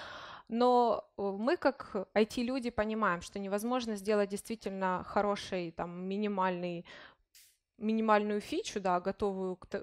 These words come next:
к использованию за какую-то там, э, за каких-то два-три дня, да. Мы понимаем, что это на, на это уйдёт немного больше времени.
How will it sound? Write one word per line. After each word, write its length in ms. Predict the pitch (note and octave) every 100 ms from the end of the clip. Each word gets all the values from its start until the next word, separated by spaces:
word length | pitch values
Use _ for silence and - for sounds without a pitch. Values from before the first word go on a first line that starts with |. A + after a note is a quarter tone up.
| -
к 80 | G#3
использованию 800 | - G#3 F#3 F3+ F3+ F3+ F3 F3
за 380 | F3 G3 F#3+ F#3+
какую-то 420 | G3+ A#3+ A#3 G3
там, 400 | F#3+ F#3 F3+ E3+ - - - -
э, 160 | -
за 100 | F#3
каких-то 320 | - A3+ G#3
два-три 400 | F#3+ G3+ G#3 A3
дня, 280 | F3+ F3+ D#3+
да. 200 | D#3+ A3+
Мы 140 | B3+ A3
понимаем, 340 | G3+ A3 C4
что 160 | - G#3
это 220 | G#3 G#3
на, 180 | G#3 -
на 220 | G#3 A3+
это 140 | A#3
уйдёт 300 | G3+ A3 A#3+
немного 340 | G3+ G3 G#3+ F#3
больше 320 | F#3+ - F#3+
времени. 460 | F3 D#3+ D#3 D#3+